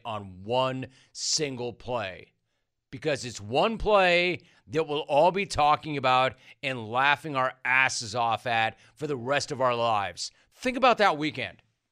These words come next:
Think about that weekend. I isolated one single play on a weekend, on a Monday, in a show opened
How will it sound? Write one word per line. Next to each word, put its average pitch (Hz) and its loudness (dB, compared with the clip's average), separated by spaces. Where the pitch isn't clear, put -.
Think 240 2
about 240 8
that 202 8
weekend. 147 4
I 190 2
isolated 185 -2
one 190 -2
single 190 -2
play 151 2
on 185 6
a 294 6
weekend, 147 0
on 208 2
a 277 6
Monday, 165 0
in 185 -4
a 208 0
show 190 2
opened 147 0